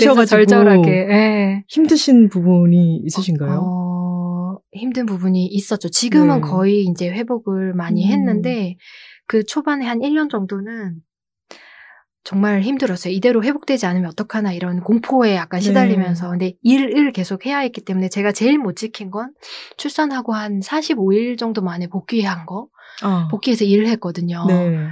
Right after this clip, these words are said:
Speaker 2: 그 하면서 이제 뭐 글 쓰고 이런 진료하고 이런 일들이 계속 남아있어서 그러면서, 어, 이, 그 몸에 힘든 것도 있었지만 그 산후 우울증에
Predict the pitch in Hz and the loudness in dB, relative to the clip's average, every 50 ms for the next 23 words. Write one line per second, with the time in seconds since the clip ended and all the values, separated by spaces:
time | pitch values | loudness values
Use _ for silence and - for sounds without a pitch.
0 | 165 - - 208 208 202 247 262 262 247 226 233 196 180 185 180 180 180 - 220 | -10 -8 -6 -4 -4 -2 -2 -2 -2 -2 -2 -2 -2 -2 -4 -6 -6 -6 -4 -4
1 | 220 214 - 240 233 226 208 196 185 180 180 180 180 180 - 202 202 226 226 220 | -4 -4 -2 -4 -2 -2 0 0 0 0 -2 -4 -4 -4 -4 -4 -2 -2 -2 -2
2 | 208 202 185 180 180 180 180 180 180 175 190 180 180 - 180 175 185 180 175 175 | -2 -2 -4 -4 -4 -4 -4 -4 -4 -6 -8 -10 -8 -10 -10 -8 -8 -8 -8 -6
3 | 180 190 208 202 196 - 190 185 - 233 226 220 214 208 196 _ _ - - - | -6 -6 -6 -6 -10 -10 -12 -12 -10 -10 -10 -10 -12 -14 -16 _ _ -20 -20 -20
4 | - - - _ _ _ - - 220 220 220 220 214 214 202 220 220 214 214 - | -20 -20 -20 _ _ _ -12 -6 -4 -2 -2 -2 -2 -4 -4 -4 -4 -4 -6 -8
5 | - _ _ _ - 208 196 202 - 220 220 226 - _ _ _ _ _ - - | -10 _ _ _ -8 -6 -4 -4 -2 -4 -4 -6 -6 _ _ _ _ _ -16 -14
6 | - - 220 220 220 220 220 190 185 214 254 262 285 311 302 285 302 302 294 311 | -10 -6 -4 -2 0 0 0 2 2 2 2 4 4 2 2 2 2 0 0 0
7 | 294 277 269 - 202 175 180 - 190 - - 202 190 202 190 - 190 180 - 294 | -4 -4 -4 -6 -6 -6 -4 -4 -6 -6 -4 -4 -2 -2 -2 -4 -8 -8 -4 -2
8 | 320 330 269 208 185 202 226 226 233 - - 233 | -2 0 0 0 0 0 -2 -4 -8 -8 -6 -6